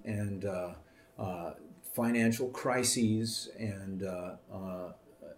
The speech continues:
and, and the very, uh, latest, um, you actually ended up speaking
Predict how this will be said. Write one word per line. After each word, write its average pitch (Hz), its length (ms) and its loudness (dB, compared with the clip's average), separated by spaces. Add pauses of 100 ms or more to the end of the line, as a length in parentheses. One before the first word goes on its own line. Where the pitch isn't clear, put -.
(120)
and, 110 200 2 (180)
and 107 180 2
the 101 60 4
very, 117 480 6
uh, 104 200 0
latest, 113 680 8 (100)
um, 95 420 -4 (380)
you 113 400 6
actually 113 380 4
ended 104 220 6
up 101 140 4
speaking 120 600 4